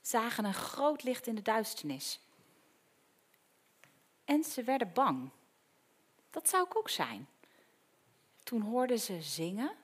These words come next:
en eerst waren ze nog banger, tot ze hoorden wat die engelen dan zongen. De engelen zongen:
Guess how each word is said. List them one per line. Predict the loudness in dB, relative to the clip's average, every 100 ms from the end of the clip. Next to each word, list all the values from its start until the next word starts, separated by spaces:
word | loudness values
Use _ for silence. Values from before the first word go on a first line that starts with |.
| _ _ _ -20 -20 -8
en | -8 -6
eerst | -4 -2 -2 -4 -2
waren | 2 2 2
ze | 0
nog | 2 4 2 -2 -8 -14 _ -16
banger, | 2 4 6 2 -4 -14 -20 -20 _ _ -6
tot | -4 0
ze | 0
hoorden | 0 4 6 6 4 2 -4 -20 _ _ -6
wat | 8 8 8
die | 0 0
engelen | 0 0 0
dan | -2 -2
zongen. | -4 -4 -6 -8 -12 _ _ _ -20 _
De | -8
engelen | 2 6 10 10
zongen: | 10 8 6 4